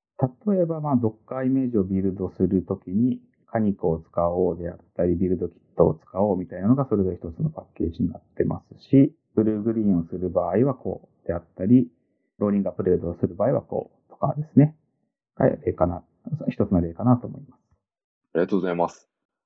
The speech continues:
Speaker 2: じゃあですね、テクトンについても少しお聞きしてきたので、もう一個、あの、主要な技術として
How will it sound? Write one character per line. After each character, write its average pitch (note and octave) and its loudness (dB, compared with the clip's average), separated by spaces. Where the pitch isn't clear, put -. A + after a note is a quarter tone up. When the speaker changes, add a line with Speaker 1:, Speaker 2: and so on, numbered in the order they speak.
Speaker 2:
じ G#2+ -4
ゃ A2 4
あ - 4
で D#2 -8
す - -12
ね、 D2 -4
テ - 4
ク - -14
ト F#2 2
ン D2+ 0
に C#2 -6
つ - -6
い - -2
て D#2 2
も C#2 -8
少 F2+ 2
し - 0
お C#2+ 4
聞 - -8
き - -12
し - -16
て E2+ 4
き - -14
た C#2+ 0
の C#2+ -8
で、 D#2 2
も E3 0
う - 2
一 F#3+ -8
個、 - 0
あ E2+ -2
の、 E2 0
主 - 2
要 F#2 4
な F2+ -4
技 F#2+ 0
術 - -4
と - 0
し - -12
て C#2+ -2